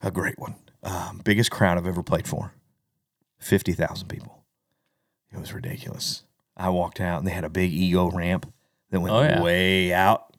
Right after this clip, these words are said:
Speaker 2: Mm-hmm.
Speaker 1: And, uh, so we were there with Miranda Lambert and Dierks Bentley.
Speaker 2: Okay.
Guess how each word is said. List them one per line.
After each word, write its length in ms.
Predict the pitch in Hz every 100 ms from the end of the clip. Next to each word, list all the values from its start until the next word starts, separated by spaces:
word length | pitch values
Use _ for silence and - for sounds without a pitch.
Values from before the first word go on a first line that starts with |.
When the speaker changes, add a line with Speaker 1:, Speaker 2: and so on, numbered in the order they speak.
| _ -
Speaker 2:
Mm-hmm. 260 | 123 139 151 _ _ _ _ -
Speaker 1:
And, 340 | 95 90 85
uh, 200 | 85 80 82 - - - -
so 160 | - 117
we 100 | 127
were 160 | 127 110
there 140 | 104
with 160 | 101 95
Miranda 320 | 95 95 92
Lambert 340 | 90 87 82 -
and 360 | 85 85 82
Dierks 240 | 87 - 90
Bentley. 320 | 76 - - -
Speaker 2:
Okay. 340 | 139 127 98